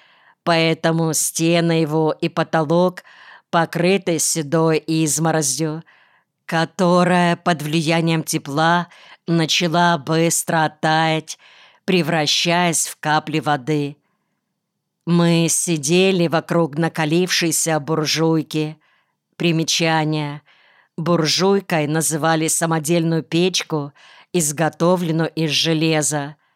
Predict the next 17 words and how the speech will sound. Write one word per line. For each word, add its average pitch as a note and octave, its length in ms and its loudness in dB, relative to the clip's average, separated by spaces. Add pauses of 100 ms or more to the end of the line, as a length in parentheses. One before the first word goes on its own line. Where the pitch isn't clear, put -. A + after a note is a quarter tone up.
(760)
И D#3+ 140 0
слушали, E3+ 1080 2
как E3+ 220 -2
за E3+ 180 0
стенами F3 520 2
нашего E3 460 2
домика E3 920 0
бушует F3 920 0
пурга. D#3+ 720 0 (800)
Обезумевший F3 1120 2
ветер F3 760 0
неожиданно E3+ 1080 2
порывами E3 920 0 (480)
налетает F#3 920 2
из E3 240 -2
безжалостной D#3+ 840 0
тайги. D3+ 680 -2